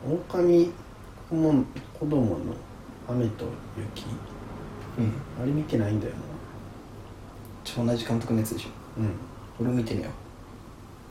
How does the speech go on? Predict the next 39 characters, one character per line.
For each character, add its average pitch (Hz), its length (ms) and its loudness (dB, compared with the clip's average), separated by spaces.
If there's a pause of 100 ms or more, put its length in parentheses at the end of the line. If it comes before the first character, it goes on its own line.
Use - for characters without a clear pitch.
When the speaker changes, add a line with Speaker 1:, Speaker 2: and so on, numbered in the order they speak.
(720)
Speaker 1:
酒 175 160 4
も、 180 120 4
ん？ 185 40 -4 (920)
Speaker 2:
他 - 220 -2
に 165 120 4
何 143 160 2
や 110 60 2
ん 104 80 -2
だ 107 60 -4
っ - 80 -6
け？ - 140 -10 (420)
Speaker 1:
え、 131 160 -2
そ 123 60 0
れ 117 60 2
サ 123 220 -2
マ 120 220 6
ー - 20 8
ウ 117 220 6
ォ - 20 4
ー 90 40 -2
ズ - 60 -8 (360)
と。 - 40 2
Speaker 2:
あ 127 340 6
あ、 135 60 -4 (480)
見 120 60 0
て 107 100 -2
み 98 100 0
よ - 40 -4 (220)
う。 113 40 0
Speaker 1:
化 107 120 2
け 131 100 0
物 127 220 8
の 117 80 8
子？ - 60 -2 (880)
Speaker 2:
あ 110 220 0
あ、 127 180 4 (120)
見 113 120 2
て - 100 0
な - 60 0